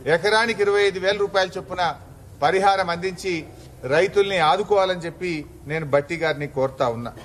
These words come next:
ఇవాళ రైతులు, ముఖ్యమంత్రి గారు బోగస్ మాటలు మాట్లాడుతా ఉన్నారు. మీరు బోగస్ మాటలు కట్టిపెట్టండి,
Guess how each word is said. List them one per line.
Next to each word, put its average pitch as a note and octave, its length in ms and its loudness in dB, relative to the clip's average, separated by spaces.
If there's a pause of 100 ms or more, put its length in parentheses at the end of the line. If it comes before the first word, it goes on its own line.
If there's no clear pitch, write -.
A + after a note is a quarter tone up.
(600)
ఇవాళ F#3+ 220 4
రైతులు, G3+ 560 0 (560)
ముఖ్యమంత్రి G3 520 -2
గారు G#3+ 300 4 (500)
బోగస్ G#3 460 2
మాటలు G3 280 0
మాట్లాడుతా E3 500 -2
ఉన్నారు. B2 380 -8 (640)
మీరు F#3 140 2
బోగస్ A3 500 2
మాటలు G#3 300 0
కట్టిపెట్టండి, G3+ 840 0